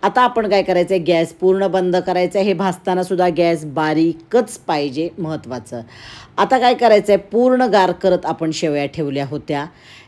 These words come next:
एक दोन तासानंतर पूर्ण गार झाल्यावर आपण ड्रायफ्रुट्स घालायचीत सगळे त्याच्यात.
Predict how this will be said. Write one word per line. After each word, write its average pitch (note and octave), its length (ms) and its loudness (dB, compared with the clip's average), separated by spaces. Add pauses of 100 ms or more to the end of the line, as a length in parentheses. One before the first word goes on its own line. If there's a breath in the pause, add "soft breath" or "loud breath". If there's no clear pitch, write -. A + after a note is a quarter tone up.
(100)
एक G3 260 2
दोन B3 320 4
तासानंतर F#3 760 2
पूर्ण C4 640 -2
गार G#3 360 2
झाल्यावर D3+ 600 -2 (400 soft breath)
आपण F#3+ 380 -2
ड्रायफ्रुट्स E3+ 600 0
घालायचीत D#3+ 460 0
सगळे D3 300 -4
त्याच्यात. C#3+ 400 -6